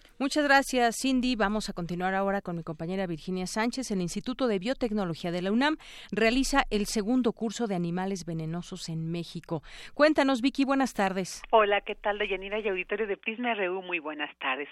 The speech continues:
Speaker 2: Pues así es, con el objetivo de capacitar a las personas involucradas en el manejo de animales venenosos, así como brindar capacitación a los médicos sobre el tratamiento tanto prehospitalario como hospitalario de los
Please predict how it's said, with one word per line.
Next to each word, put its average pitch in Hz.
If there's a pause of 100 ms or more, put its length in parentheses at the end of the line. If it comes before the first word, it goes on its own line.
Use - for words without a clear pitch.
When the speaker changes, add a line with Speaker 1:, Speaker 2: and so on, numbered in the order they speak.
(120)
Speaker 2:
Pues 208
así 240
es, 381
con 196
el 151
objetivo 202
de 208
capacitar 165
a 180
las 147
personas 147
involucradas 147
en 143
el 131
manejo 139
de 160
animales 147
venenosos, 151 (440)
así 208
como 220
brindar 170
capacitación -
a 175
los 143
médicos 156 (500)
sobre 269
el 254
tratamiento 170
tanto 147
prehospitalario 143
como 143
hospitalario 143 (320)
de 208
los 214